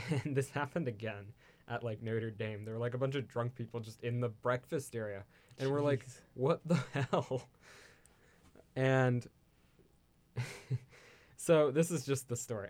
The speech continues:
Speaker 1: I wasn't there. I can't attest to this story. But apparently, they were coming back. They came back. And there were, like, these drunk moms at the stupid hotel bar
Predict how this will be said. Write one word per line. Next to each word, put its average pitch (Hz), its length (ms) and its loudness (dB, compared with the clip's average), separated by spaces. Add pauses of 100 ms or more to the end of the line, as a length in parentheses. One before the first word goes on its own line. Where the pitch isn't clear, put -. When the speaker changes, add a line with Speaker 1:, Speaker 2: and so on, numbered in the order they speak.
Speaker 1:
I 135 140 6
wasn't 160 280 6
there. 120 300 2 (100)
I 127 120 2
can't 123 280 -2
attest 113 380 -8
to 104 60 -14
this 101 160 -10
story. 101 320 -10 (140)
But 127 300 4
apparently, 131 1120 0 (420)
they 135 160 6
were 139 140 6
coming 165 400 4
back. 123 480 4
They 123 160 4
came 135 320 0
back. 113 280 -2 (400)
And 143 180 2
there 151 140 6
were, 151 80 6
like, 147 240 4
these 131 240 0 (100)
drunk 147 380 0
moms 131 380 4
at 117 100 -6
the 120 100 -2
stupid 143 440 0
hotel 131 420 6
bar 110 480 4